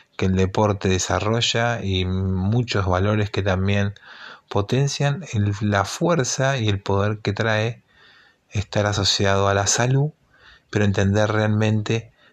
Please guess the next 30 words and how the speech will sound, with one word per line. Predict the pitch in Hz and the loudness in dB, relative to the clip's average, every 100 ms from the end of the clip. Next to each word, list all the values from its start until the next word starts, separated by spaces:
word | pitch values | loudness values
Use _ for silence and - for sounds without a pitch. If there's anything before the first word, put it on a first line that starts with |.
| _ | _
cómo | - 123 127 123 98 | -2 0 2 0 -2
estimula | 98 - 110 131 113 98 | -4 0 2 4 4 2
a | 92 | 2
sus | - - | -2 -4
hijos | 120 - 107 | -4 -2 -2
y | 107 | -2
a | |
sus | 120 113 - | -2 -2 -4
hijas | - 127 131 - _ - - - - - | -4 -4 -4 -6 _ -20 -20 -20 -18 -4
trabajar | 101 101 98 107 107 | 2 2 2 0 0
sobre | - 104 98 95 | 0 0 2 2
patrones | 101 95 98 101 104 - | 0 0 0 0 -2 -4
bien, | 95 95 104 110 110 123 123 107 | -4 0 2 4 2 0 -4 -2
bien | 104 104 | 0 2
estructurados, | 104 - 98 - 95 92 98 | 0 -2 -4 0 0 0 0
que | 101 | -2
son | - 98 98 | -2 0 0
los | 101 | 0
que | 101 | -2
nos | 95 95 | 0 2
dan | 104 98 120 - - - - - _ _ _ | 2 0 -2 -10 -20 -20 -20 -20 _ _ _
saber | - - 98 98 95 98 - _ | -6 0 2 2 2 0 -4 _
cómo | - 120 139 143 | 0 2 2 2
y | 120 | 2
aprender | 98 98 95 98 98 - | 0 2 2 2 0 -2
cómo | - 104 107 110 104 - - | -2 0 0 -2 -6 -14 -2
puedo | 104 104 101 | 2 4 2
aprender | 101 101 95 95 98 | 2 0 0 2 0
a | |
hacer | 95 - 95 98 | 0 0 -2 -4